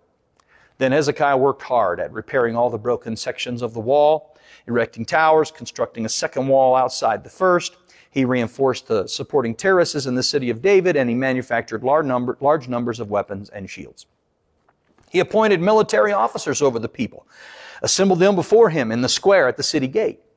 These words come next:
Then Hezekiah encouraged them. Who did he encourage? His military officers. He said these words in verse number seven. He says, "Be strong and courageous.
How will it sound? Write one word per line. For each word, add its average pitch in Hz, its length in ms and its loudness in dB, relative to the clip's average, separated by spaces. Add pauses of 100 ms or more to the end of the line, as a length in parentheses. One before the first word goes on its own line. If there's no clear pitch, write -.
(880)
Then 226 160 6
Hezekiah 196 580 4
encouraged 165 560 2
them. 139 260 0 (460)
Who 208 120 0
did 214 120 2
he 170 80 4
encourage? 131 420 0
His 127 180 -2
military 175 600 2
officers. - 560 -6 (220)
He 165 120 -2
said 151 240 4
these 156 220 -2
words 175 400 0 (540)
in 131 140 0
verse 139 240 2
number 160 240 2
seven. 127 400 0 (260)
He 143 140 -4
says, 123 260 0
"Be 156 480 0
strong 247 600 2
and 175 180 0
courageous. 131 720 -2